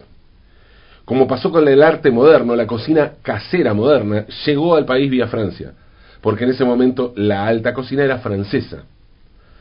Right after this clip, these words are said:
Hoy puede haber cocina vietnamita, peruana, japonesa, molecular,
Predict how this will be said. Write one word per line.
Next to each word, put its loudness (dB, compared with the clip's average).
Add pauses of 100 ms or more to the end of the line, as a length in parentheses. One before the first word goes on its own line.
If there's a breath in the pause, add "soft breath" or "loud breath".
(720 soft breath)
Hoy -2
puede 4
haber 4
cocina -4
vietnamita, -2
peruana, -6
japonesa, -6
molecular, -2